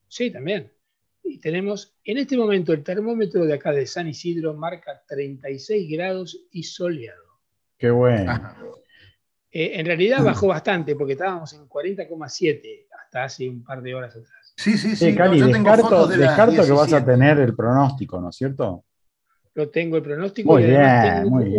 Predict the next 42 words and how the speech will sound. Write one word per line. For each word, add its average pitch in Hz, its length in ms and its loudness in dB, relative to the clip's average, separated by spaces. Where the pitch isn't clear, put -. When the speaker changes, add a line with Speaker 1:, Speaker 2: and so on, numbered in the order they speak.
Speaker 2:
bien. 95 100 -6
Speaker 1:
especie, - 360 -8
una 208 120 -2
especie 214 340 0
de 180 80 2
reseña 160 560 -2
que 143 80 -18
me 143 120 -20
mandaron 151 600 -10
sobre, 143 580 -6
no 175 240 -8
es 226 120 -10
tan 220 160 -6
importante 160 600 -6
todo 165 220 -4
esto 160 160 -8
que 127 80 -14
estamos 147 280 -14
viviendo 151 420 -10
que - 580 -20
mañana 143 280 -8
llega 131 220 -8
a 123 40 -16
su 143 160 -14
fin, 160 420 -10
sino 190 400 -8
que 185 100 -12
la 147 100 -10
semana 175 380 -10
que 180 120 -6
viene 165 360 -2
nos 131 200 -14
depara 156 580 -6
una 147 160 -14
cosa 175 240 -8
bastante 180 480 -6
movidita. 123 540 -10
O - 60 -20
sea, 131 240 -10
Speaker 2:
Ajá. 127 140 -4
Speaker 1:
tenemos 151 360 -6
un, 147 340 -16